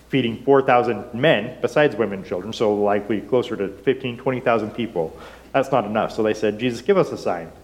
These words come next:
And Jesus rebukes them and says, "You know what? It's an evil and adulterous generation who seeks after a sign."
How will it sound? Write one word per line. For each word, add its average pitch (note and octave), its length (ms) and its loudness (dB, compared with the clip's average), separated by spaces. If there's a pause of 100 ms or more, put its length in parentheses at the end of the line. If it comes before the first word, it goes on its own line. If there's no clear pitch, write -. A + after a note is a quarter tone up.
(180)
And A2 300 0
Jesus A#2 280 -2
rebukes G#2+ 360 -2
them G2+ 140 -2
and G2 100 -8
says, G2+ 260 0
"You A2+ 80 -4
know G#2+ 100 0
what? G#2+ 200 2
It's - 160 -8
an G#2 160 -6
evil A#2+ 260 2
and G2+ 140 0
adulterous G#2+ 520 0
generation G2 520 -2
who G#2 100 -2
seeks G#2 320 -4
after F#2 300 -2
a F2+ 40 -6
sign." E2 360 -4